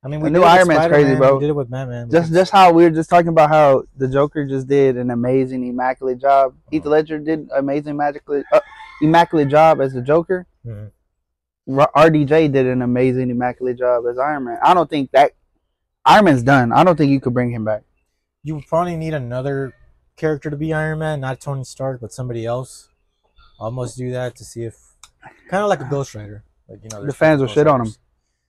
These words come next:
Speaker 1: Yeah, I know.
Speaker 2: The fans will shit on him. Can't
Speaker 1: But
Speaker 2: have it.
Speaker 1: the fans are getting old too, so there's a new generation of movie viewers, and they're gonna want their own Iron Man.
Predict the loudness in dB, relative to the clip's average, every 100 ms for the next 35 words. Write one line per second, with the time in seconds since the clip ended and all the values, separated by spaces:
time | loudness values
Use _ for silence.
0 | _ _ _ -20 -20 -20 -20 -8 -4 2
1 | 2 2 0 2 2 0 -4 -14 _ _
2 | _ _ _ _ _ _ -2 2 4 4
3 | 0 -6 -14 -8 -8 -6 -8 -6 -8 -10
4 | -12 -12 -12 -10 -10 -10 -10 -12 -10 -8
5 | -8 -10 -14 -20 -20 _ _ _ -20 _
6 | _ _ _ -20 -12 -10 -8 -8 -6 -6
7 | -10 -12 -14 -14 -14 -14 -14 -14 -14 -16
8 | -18 -20